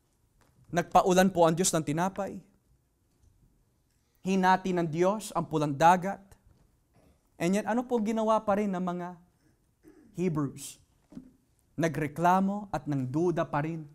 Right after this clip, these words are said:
sa Diyos. Because faith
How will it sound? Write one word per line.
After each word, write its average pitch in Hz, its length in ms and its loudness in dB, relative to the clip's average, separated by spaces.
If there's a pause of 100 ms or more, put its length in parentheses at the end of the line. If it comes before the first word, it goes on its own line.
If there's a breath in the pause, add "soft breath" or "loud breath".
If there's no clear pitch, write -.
(140)
sa - 240 -10
Diyos. - 560 -12 (1040)
Because 147 400 0
faith - 640 2